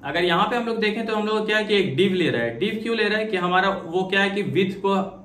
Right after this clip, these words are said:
पूरा का पूरा ये कर रहा है और फिर कुछ बैकग्राउंड भी इफेक्ट div के हिसाब से ही डाल रहा है।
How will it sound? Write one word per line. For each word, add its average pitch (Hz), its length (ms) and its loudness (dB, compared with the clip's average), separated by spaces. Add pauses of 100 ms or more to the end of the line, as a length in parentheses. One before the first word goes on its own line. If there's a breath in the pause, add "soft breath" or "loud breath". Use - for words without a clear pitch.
(180)
पूरा 180 180 2
का 185 80 2
पूरा 180 220 0
ये 170 200 0
कर 165 160 -2
रहा 151 140 0
है 185 220 -4 (300 loud breath)
और 147 200 2
फिर 175 260 4
कुछ 175 180 2
बैकग्राउंड 156 520 0
भी 185 160 6
इफेक्ट 180 420 2
div 175 160 0
के 180 80 2
हिसाब 175 280 2
से 170 120 -4
ही 170 60 0
डाल 147 200 2
रहा 143 100 -2
है। - 260 -6